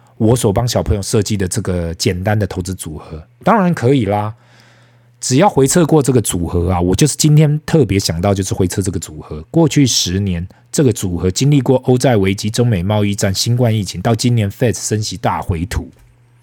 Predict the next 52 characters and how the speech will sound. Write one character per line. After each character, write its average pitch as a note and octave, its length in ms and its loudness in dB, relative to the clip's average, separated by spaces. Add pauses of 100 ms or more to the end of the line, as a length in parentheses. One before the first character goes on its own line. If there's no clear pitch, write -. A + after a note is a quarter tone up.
(140)
到 D3+ 160 0
今 D3 220 2
天 D3+ 180 4
为 G#2 160 2
止， G2+ 320 -4 (480)
年 A#2 140 2
化 C#3+ 140 4
报 B2+ 160 2
酬 G#2+ 160 -2
率 A2 140 2
还 G2+ 120 0
有 G2+ 80 4
九 F#2+ 180 0
点 F#2+ 220 -2
九 F2+ 180 -4
percent， F2 420 -4 (240)
标 A#2+ 140 2
准 G2+ 180 -2
差 G2 180 -2
在 G2 140 0
十 - 140 -4
四 F#2 160 -4
percent。 E2+ 400 -6 (500)
过 G3+ 180 4
去 F3 160 0
的 B2+ 80 2
绩 A#2 160 -4
效 A#2+ 160 0
当 A#2 160 0
然 G2+ 120 -2
不 F#2+ 100 -10
代 F#2+ 160 -6
表 E2 140 -12
未 F2+ 220 -4
来， D2+ 260 -18 (180)
我 G#2 120 -2
在 D3 140 0
这 D3 160 0
里 F#2+ 120 -2
只 - 180 -10
是 G#2 80 -4
单 A2+ 220 -2
纯 F2+ 240 -6
的 E2+ 340 -6
分 A2 240 -4
享， E2 180 -10 (260)
没 A2 140 -2
有 A2 100 0
投 F2+ 140 -6
资 F2 120 -10
建 F2 200 -4
议。 E2+ 220 -8